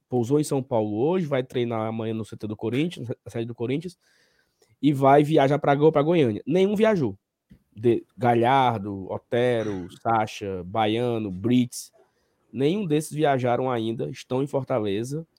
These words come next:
ou viajaram em outro avião. Mas no avião que o time foi, eles não embarcaram. Então fica aí. O, o trabalho da Luciana vai ser primoroso, né, pra saber quem é regularizado na segunda,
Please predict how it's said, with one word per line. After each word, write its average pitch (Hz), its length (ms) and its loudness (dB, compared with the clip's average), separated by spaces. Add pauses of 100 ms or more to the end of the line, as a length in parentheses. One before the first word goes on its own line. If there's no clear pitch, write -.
ou 190 360 12
viajaram 190 400 2
em 180 60 -2
outro 185 140 -4
avião. 180 300 -4 (460)
Mas 110 160 -14
no 123 80 -4
avião 127 380 -2
que - 160 -10
o 135 40 -4
time 123 220 -8
foi, 117 340 -6 (540)
eles 113 180 -4
não 110 120 -4
embarcaram. - 500 -8
Então - 140 -16
fica - 260 -6
aí. 110 220 -4 (720)
O, 113 460 2
o 120 80 -10
trabalho 143 420 8
da 160 80 8
Luciana 156 380 2
vai 156 100 6
ser 156 140 2
primoroso, 180 760 10
né, 120 120 -2
pra 139 120 -4
saber 139 300 0 (100)
quem 202 360 2
é 170 60 4
regularizado 135 960 0 (540)
na 131 180 0
segunda, 151 640 -2